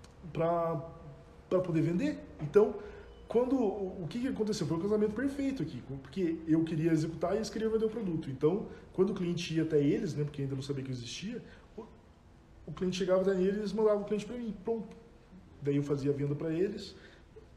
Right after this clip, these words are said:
uma parceria perfeita. Ó, quanto mais vertical eu fizer, melhor pra eles. E dessa forma, a gente começou a fazer vertical, fazer vertical, vertical. No começo era,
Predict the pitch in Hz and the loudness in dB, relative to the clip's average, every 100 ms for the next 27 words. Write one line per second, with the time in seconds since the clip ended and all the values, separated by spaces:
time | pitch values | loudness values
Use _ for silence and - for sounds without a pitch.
0 | - 151 156 - 156 156 175 175 233 - | -10 -6 -4 -4 -4 -2 -2 -2 -4 -2
1 | 143 - 113 135 120 - - - 143 143 | -2 -4 -6 -8 -8 -14 -20 -10 -6 -2
2 | 143 196 214 214 - 180 175 - 151 156 | 0 0 -2 -4 -2 -2 -2 -6 -10 -8
3 | 135 160 185 170 180 202 135 117 - - | -4 -2 0 0 0 -2 -4 -8 -14 -18
4 | - - - - 135 170 226 - 170 165 | -20 -20 -16 -8 -4 -2 -2 -2 2 2
5 | 208 233 - - - 170 175 202 190 - | 2 -2 -6 -12 -8 -8 -6 -4 -4 -2
6 | 151 147 143 - 127 120 113 - - - | 0 0 0 -6 -8 -8 -10 -14 -18 -18
7 | 123 120 117 117 - 120 123 - - 143 | -12 -10 -10 -12 -12 -10 -10 -12 -16 -16
8 | - - - - - - 156 160 165 156 | -18 -20 -20 -20 -20 -6 -2 2 2 2
9 | 175 160 151 143 | 2 2 2 2